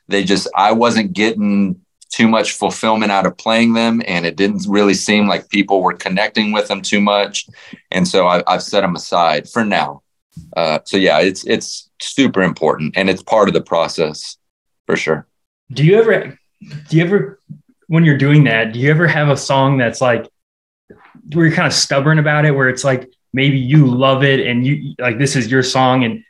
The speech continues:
Speaker 2: even if
Speaker 1: Yeah.
Speaker 2: it doesn't connect, you're like, "I'm, I'm playing this. Like, this is, I, I'm not
Speaker 1: Yeah.
Speaker 2: scrapping this one."
Speaker 1: Yes. I, I've, I have a few of those, a few of those that, uh, and what's cool is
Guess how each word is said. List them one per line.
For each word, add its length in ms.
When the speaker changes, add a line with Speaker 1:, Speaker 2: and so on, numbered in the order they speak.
Speaker 2:
even 240
if 40
Speaker 1:
Yeah. 80
Speaker 2:
it 60
doesn't 220
connect, 320
you're 100
like, 240
"I'm, 280
I'm 160
playing 360
this. 260
Like, 120
this 200
is, 300
I, 200
I'm 100
not 240
Speaker 1:
Yeah. 80
Speaker 2:
scrapping 360
this 100
one." 280
Speaker 1:
Yes. 400
I, 140
I've, 300
I 160
have 100
a 60
few 260
of 80
those, 420
a 80
few 240
of 80
those 300
that, 260
uh, 300
and 180
what's 200
cool 600
is 640